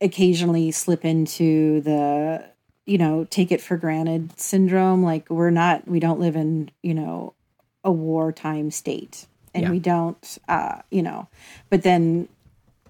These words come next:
Speaker 1: uh, when you see something like this, it's so jarring because we're not used to it.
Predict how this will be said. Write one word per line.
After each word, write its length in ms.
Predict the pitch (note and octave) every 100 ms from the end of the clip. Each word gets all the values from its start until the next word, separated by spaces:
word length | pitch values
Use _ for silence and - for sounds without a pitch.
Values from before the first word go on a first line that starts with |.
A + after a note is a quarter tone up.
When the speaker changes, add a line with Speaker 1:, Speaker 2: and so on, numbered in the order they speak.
| _ B2
Speaker 1:
uh, 200 | F2+ E2+ - _ _ _ -
when 300 | A#3 F#3 F3+
you 100 | E3+
see 200 | - F#3+
something 320 | F3 E3 D#3+
like 220 | D#3 D3+
this, 200 | D#3 -
it's 120 | -
so 140 | - E3+
jarring 580 | D#3+ D3+ D#3+ - -
because 260 | F3 E3+ D#3+
we're 80 | E3
not 160 | A2+ -
used 240 | F3+ -
to 100 | -
it. 140 | -